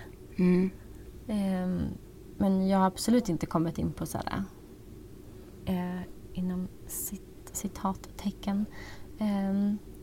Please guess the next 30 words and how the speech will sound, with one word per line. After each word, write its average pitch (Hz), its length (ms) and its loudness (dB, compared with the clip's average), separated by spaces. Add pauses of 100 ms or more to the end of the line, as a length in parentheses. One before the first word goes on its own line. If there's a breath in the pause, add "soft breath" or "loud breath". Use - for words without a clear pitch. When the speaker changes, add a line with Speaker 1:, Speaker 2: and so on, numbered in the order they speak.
(1040)
Speaker 2:
ehm, 170 180 -2
de 185 200 4
liksom 180 240 0 (100)
hå-, 180 140 -4
hå-, - 200 -2
hårda 196 440 8
grejerna, 175 340 4
så 185 100 -2
att - 40 -4
säga. 170 160 2
De, 190 260 2 (420 loud breath)
jag 185 160 4
försöker 214 480 2
liksom - 240 0
hitta 185 320 -2
saker - 320 -6
som 180 160 -2
känns 247 400 2
okej, 277 460 8
att 277 160 6
det 254 120 6
känns 240 240 6
som 233 100 2
att - 60 -4
de 220 100 6
faktiskt 185 440 -2 (420)
gillar 190 360 4
det 190 80 6
på 208 160 4
riktigt, 233 580 4